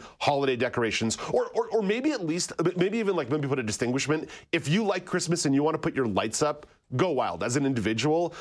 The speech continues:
But can we at least, like, leave the capitalism and consumerism side of this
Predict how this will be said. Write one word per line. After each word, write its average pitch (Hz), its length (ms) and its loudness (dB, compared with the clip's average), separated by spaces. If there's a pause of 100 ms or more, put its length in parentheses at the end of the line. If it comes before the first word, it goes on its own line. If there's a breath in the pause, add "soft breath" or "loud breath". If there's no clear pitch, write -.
(140 loud breath)
But - 140 0
can 180 120 2
we 180 80 2
at 170 60 0
least, 208 280 -2
like, 175 220 0
leave 139 260 2
the 123 60 2
capitalism 131 800 0 (100)
and 123 180 0
consumerism 123 760 2
side 123 260 2
of 113 100 -4
this 123 260 -2